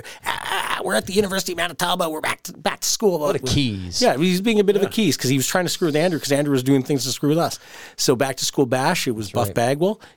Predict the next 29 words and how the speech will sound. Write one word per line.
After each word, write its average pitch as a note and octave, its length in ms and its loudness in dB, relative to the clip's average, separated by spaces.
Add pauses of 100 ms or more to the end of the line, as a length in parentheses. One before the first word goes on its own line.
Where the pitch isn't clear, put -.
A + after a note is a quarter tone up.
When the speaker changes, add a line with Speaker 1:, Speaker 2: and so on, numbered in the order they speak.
Speaker 1:
You D3 340 2
get D3+ 160 4
to D3+ 80 -2
do C#3 140 4
the B2+ 100 0
three-hour C#3 460 2
shoot F3+ 240 0
with G#3 160 0
him, G3 180 2
and E3 160 4
then G3 140 6
you G3+ 80 8
wrestle G3 320 4
a - 40 4
singles A3 300 4
match C#3 260 2
with C#3 140 2
him C#3 80 4
on D3 140 4
T G3 160 0
V. A#3+ 240 4 (240)
Speaker 2:
I A#2 60 -6
wrestled A2+ 340 -6
who? B3 180 -6 (240)
Speaker 1:
Mar-, B2 220 2
Buff B2 360 -2
Bagwell. G#3+ 340 2
Speaker 2:
Did B2 180 -4
I? F#4+ 160 -4